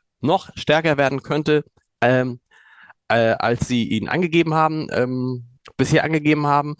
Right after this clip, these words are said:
Es ist natürlich eine schlechte Nachricht für alle die, die beim Börsengang da eingestiegen sind. Ich glaub, der Wert der, äh, äh, der About You Aktie ist, äh, um mindestens,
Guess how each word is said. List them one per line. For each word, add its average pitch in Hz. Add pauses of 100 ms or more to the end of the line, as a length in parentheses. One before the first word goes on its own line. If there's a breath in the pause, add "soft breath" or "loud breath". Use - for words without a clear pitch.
(580 loud breath)
Es -
ist 180
natürlich 170
eine 143
schlechte 185
Nachricht 156
für -
alle 143
die, 160
die 156 (200)
beim 127
Börsengang 143
da 131
eingestiegen 160
sind. 143
Ich 131
glaub, 135
der 127 (140)
Wert 156 (100)
der, 139
äh, 123 (480)
äh, - (380)
der 120
About 131
You 143
Aktie -
ist, -
äh, 127 (220)
um 127
mindestens, 151